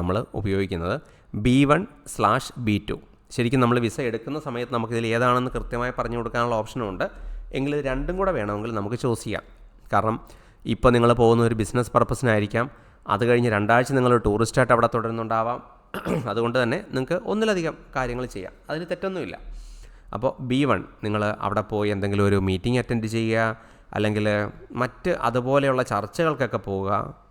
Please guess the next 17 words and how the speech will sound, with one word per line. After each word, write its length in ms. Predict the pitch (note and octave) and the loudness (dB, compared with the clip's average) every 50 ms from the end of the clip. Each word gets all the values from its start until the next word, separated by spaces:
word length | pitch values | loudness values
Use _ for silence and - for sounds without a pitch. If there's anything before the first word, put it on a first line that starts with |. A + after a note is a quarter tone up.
| _ - - C#3 | _ -4 2 6
കോൺട്രാക്ട് 420 | C3 C#3 B2+ C#3 C3 C3 G#2+ G2+ | 6 6 6 6 4 4 4 0
നെഗോഷിയേറ്റ് 480 | G2 F#2+ G#2 A2+ A#2 - - B2 G#2+ - | -2 0 2 0 0 2 0 -2 0 2
ചെയ്യാൻ 160 | A2+ G#2+ G2+ G2 | 0 0 0 0
പോവുക. 160 | G2 F#2 F#2 G2+ - - - | -4 -4 -4 -6 -6 -6 -4
കുറച്ച് 200 | D#3 D#3 - E3 D#3 | -4 -2 -2 2 2
ഉദാഹരണങ്ങൾ 360 | E3 E3+ F3 F3 E3+ E3 D#3+ D3+ | 2 2 2 0 -2 -2 -2 -4
അവർ 80 | C#3+ C3 | -4 -4
പറഞ്ഞിട്ടുണ്ടെന്നേ 500 | A#2+ A#2 A2+ A2 A2 A2 G#2+ G#2+ G#2 G2 F2+ E2+ | -6 -6 -8 -10 -8 -4 -4 -4 -4 -4 -6 -6
ഉള്ളൂ. 140 | G#2 D#3 - - - - - - - - - - - - - C3+ | -8 -8 -10 -12 -20 -20 -20 -20 -20 -20 -20 -20 -20 -6 -2 2
അല്ലെങ്കിൽ 240 | D3+ E3+ E3 C#3 G#2 F#2 | 2 2 2 2 0 0
നമുക്ക് 220 | F#2 F#2+ B2 E3 - - - - - - | -2 -4 -4 -8 -8 -10 -20 -20 -6 -2
ടൂറിസം 380 | A2+ A2 G#2+ G#2 - - F2+ E2 D2 | 0 0 0 0 -2 -2 -4 -4 -2
ആവാം. 200 | D2 D2 - - - - _ - _ _ _ _ _ _ _ _ _ _ _ _ _ _ - - | -4 -4 -6 -8 -14 -20 _ -20 _ _ _ _ _ _ _ _ _ _ _ _ _ _ -8 -8
അപ്പോൾ 140 | G#2+ G#2+ G#2+ | -4 -2 -2
അതിനകത്ത് 340 | G#2 G#2 G#2+ G#2 G#2+ A2 G#2 G#2 G#2 - - - - _ - - G#2+ | 0 0 -2 0 0 0 -2 -2 -4 -8 -20 -20 -20 _ -4 0 0
എന്തൊക്കെ 260 | G#2+ G#2+ A2+ G#2+ A#2 - - - | 2 2 2 0 -2 -6 -6 -6
ചെയ്യാൻ 260 | G#2+ G#2 G#2 G#2+ | -4 -2 -2 -2